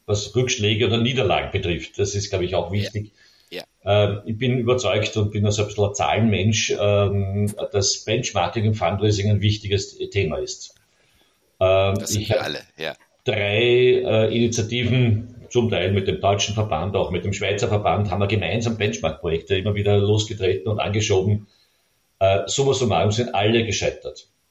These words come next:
Speaker 1: Ähm,
Speaker 2: Okay.
Speaker 1: also wenn ich sage, ich habe sozusagen auch für meine Mitglieder Geld verbrannt, dann war's in diesem Bereich, äh, oder ausgegeben, ohne dass dann ein Mehrwert entstanden ist. Und ich glaub, das zeigt aber auch ein bisschen ein Bild auf uns selber,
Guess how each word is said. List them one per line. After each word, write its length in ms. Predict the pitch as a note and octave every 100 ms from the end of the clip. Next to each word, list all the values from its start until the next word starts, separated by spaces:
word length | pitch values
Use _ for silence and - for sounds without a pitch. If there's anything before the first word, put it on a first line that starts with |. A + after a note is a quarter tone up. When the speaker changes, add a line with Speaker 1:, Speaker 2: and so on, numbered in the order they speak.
| _ _ _ _ _ _ _ _ _ _ _ _ _
Speaker 1:
Ähm, 340 | G2 G2 G2
Speaker 2:
Okay. 260 | G2 G2+ G2+
Speaker 1:
also 240 | G#2+ G#2+ A2
wenn 140 | A#2+
ich 160 | C3+ -
sage, 200 | A2 A#2+
ich 140 | A#2
habe 140 | G#2+
sozusagen 340 | - G#2 A2+ F#2+
auch 160 | F#2+
für 140 | - G#2+
meine 180 | G2+ G#2
Mitglieder 440 | G#2+ G#2+ A2+ A2
Geld 220 | F#2+ G2+
verbrannt, 580 | - G#2+ E2+ F2+ A2 -
dann 120 | G#2
war's 220 | F2 F2 A2+
in 100 | G#2
diesem 240 | F#2+ G#2+
Bereich, 540 | A2 F2+ E2+ - - _ _ _ _ _ -
äh, 60 | G2
oder 320 | G2+ G2 A#2+
ausgegeben, 840 | G2 A2 A2 G#2 G#2 A2 G#2+ G#2+
ohne 200 | - G2
dass 180 | G2+ G2+
dann 140 | G2+ G2+
ein 120 | G2
Mehrwert 280 | F2+ G#2 G#2
entstanden 480 | G#2+ G2+ F#2+ F#2+
ist. 380 | G#2 G#2 - - _ _ _ _ -
Und 100 | A#2+
ich 80 | G#2+
glaub, 160 | A#2+
das 360 | B2+ - - A2
zeigt 300 | A2 F#2+ C3
aber 160 | B2+
auch 140 | - G#2
ein 140 | A2
bisschen 340 | A2+ G#2+ B2 A#2
ein 180 | A2
Bild 220 | G#2+ A#2 G#2+
auf 100 | G#2+
uns 160 | A2
selber, 500 | F2 A2 G#2 - -